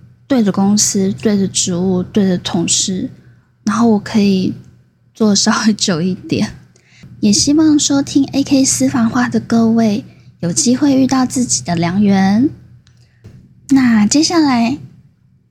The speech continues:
正在收听A K私房话各位，我这边想要帮大家补充一点小小的实用知识。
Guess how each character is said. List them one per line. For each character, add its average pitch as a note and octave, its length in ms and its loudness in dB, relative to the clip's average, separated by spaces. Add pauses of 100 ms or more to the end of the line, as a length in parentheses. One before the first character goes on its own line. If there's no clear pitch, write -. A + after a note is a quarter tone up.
(180)
正 D#4 180 4
在 D4+ 180 4
收 B3+ 220 0
听 B3 300 0
A A3+ 80 0
K A3 240 2
私 G#3+ 200 0
房 G3+ 300 0
话 G3+ 340 0
各 F#3 240 -2
位， F#3+ 260 -4 (340)
我 - 100 -8
这 B3+ 140 -4
边 D#4+ 200 0
想 G3+ 200 -2
要 A3+ 40 -2
帮 A3 380 2
大 A3+ 160 -2
家 G#3 140 0
补 - 200 -8
充 - 300 0
一 A3+ 80 4
点 G3+ 180 0
小 G#3 280 0
小 - 200 -2
的 D#3+ 240 -6
实 - 200 -2
用 A3 240 0
知 G3+ 160 0
识。 - 460 -4